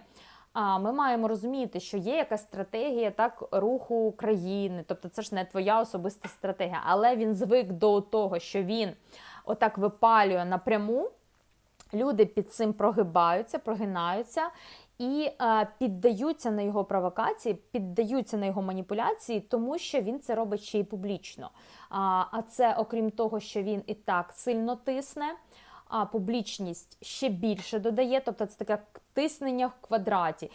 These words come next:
І якщо людина, наприклад, внутрішньо, е, недостатньо сильна, вона просто не витримує цього. Ну, тобто нормальні люди з соціопатами і з нарцисами, а то і два в одному, їм взагалі буде дуже важко комунікувати.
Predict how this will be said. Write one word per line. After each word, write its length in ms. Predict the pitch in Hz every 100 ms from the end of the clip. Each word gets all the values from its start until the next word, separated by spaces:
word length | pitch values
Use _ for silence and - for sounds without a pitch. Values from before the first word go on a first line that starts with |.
| - -
І 80 | 202
якщо 300 | 208 - 311
людина, 480 | 285 202 262 285
наприклад, 480 | 240 202 220 226 214 185
внутрішньо, 1200 | 208 240 220 190 - 190 175 170 170 170 170 170 -
е, 160 | 175
недостатньо 720 | 180 196 233 226 - 214 202 196
сильна, 380 | - 302 466 392
вона 140 | 302
просто 280 | 294 277 285
не 140 | 240 233
витримує 420 | 247 233 208 180
цього. 300 | 180 185 180 - -
Ну, 220 | 202 185 - _
тобто 300 | 220 220 196 - - -
нормальні 520 | 220 233 349 453 349
люди 280 | 285 320 233
з 140 | -
соціопатами 1120 | 262 262 - 233 - 240 220 214 202 202 196
і 220 | 196 208 196
з 60 |
нарцисами, 800 | 185 196 196 247 247 233 208 196 -
а 100 | 208
то 220 | 226 233
і 100 | 220
два 160 | 185
в 80 | 202
одному, 380 | 196 196 277 311
їм 160 | 220 208
взагалі 380 | 196 208 202
буде 200 | 180 170
дуже 260 | 170 170 175
важко 500 | 165 160 - 156 156
комунікувати. 800 | 151 170 170 - 170 320 -